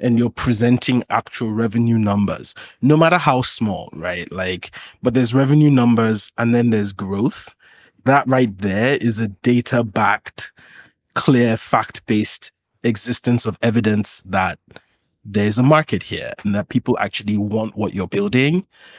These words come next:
And more importantly, people are willing to part with value for what you're building. And that's kind of, like, the way that I would sort of think about that from, like, a conversation with,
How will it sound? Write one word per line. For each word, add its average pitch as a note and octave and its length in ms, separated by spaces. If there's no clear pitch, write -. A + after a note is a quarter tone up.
And D3+ 140
more E3+ 120
importantly, D3+ 640
people C3 720
are A2+ 140
willing A#2+ 380
to G#2 400
part C3 300
with F#2 160
value G2 500
for - 220
what G2 220
you're F2+ 180
building. E2+ 300
And D3+ 120
that's F3 160
kind E3 200
of, C#3 80
like, A#2+ 180
the A#2+ 80
way A#2 140
that G#2+ 160
I G2+ 80
would G2 180
sort G#2+ 180
of F#2+ 100
think G2+ 260
about E2+ 320
that G2 200
from, F#2 220
like, G2 160
a G2 60
conversation F#2 640
with, F2 140